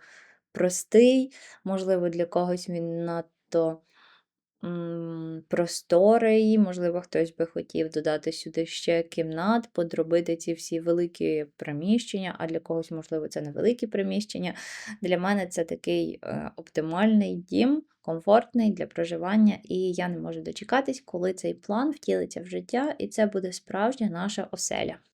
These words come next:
Ось так виглядає фасад нашого будинку, точніше, його частина. Ось тут вхід в будинок.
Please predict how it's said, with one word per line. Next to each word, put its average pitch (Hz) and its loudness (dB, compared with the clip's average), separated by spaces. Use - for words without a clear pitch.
Ось 220 6
так 220 4
виглядає 185 2
фасад 180 -2
нашого 214 0
будинку, 233 2
точніше, 190 -4
його 185 2
частина. 214 -2
Ось 185 -2
тут 185 -2
вхід - -8
в 170 -6
будинок. 240 2